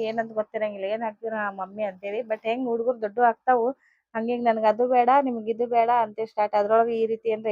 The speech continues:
ಎಣ್ಣೆ ಜಳಕ ಮಾಡಂದ್ರ ಅವ್ರಿಗೆ ಒಂದ್ ದೊಡ್ಡ ಕೆಲಸ ಆಗ್ಬಿಟ್ಟಿರುತ್ತೆ.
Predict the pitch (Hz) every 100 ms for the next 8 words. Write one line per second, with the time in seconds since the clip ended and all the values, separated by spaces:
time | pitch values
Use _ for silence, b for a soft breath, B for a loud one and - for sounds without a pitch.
0 | 196 196 208 202 196 202 208 208 233 233
1 | 196 _ _ _ - 214 208 202 202 208
2 | 214 247 214 214 214 208 196 196 190 -
3 | -